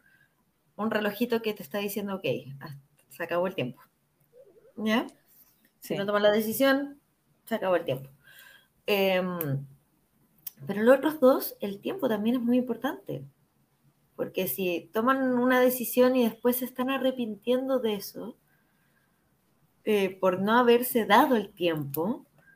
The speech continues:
Speaker 1: en ambos casos, eh, al final va a ser algo que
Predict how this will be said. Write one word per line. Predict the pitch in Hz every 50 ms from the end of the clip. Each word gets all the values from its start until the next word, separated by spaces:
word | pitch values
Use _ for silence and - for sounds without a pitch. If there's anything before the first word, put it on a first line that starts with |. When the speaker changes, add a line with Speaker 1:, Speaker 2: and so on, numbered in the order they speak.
| _ _ _ _ _
Speaker 1:
en | - 185 185 196
ambos | 208 214 214 208 208 - -
casos, | - - 233 220 214 214 - - 220 226 294 349 - - - - - - - - _ _ _ _ -
eh, | - 208 208 202 196 196 190 190 185 180 -
al | - 196 208
final | - - 233 208 226 233 254 294 285 262
va | 269
a | 262
ser | 262 - 269 269 269 269 269 262 247 254 - _ _ _ _ _ _ _ _ _ _ _ _ _ _ _ -
algo | - 214 240 254 262 262 262
que | 262 247 240 233 233 233 220 -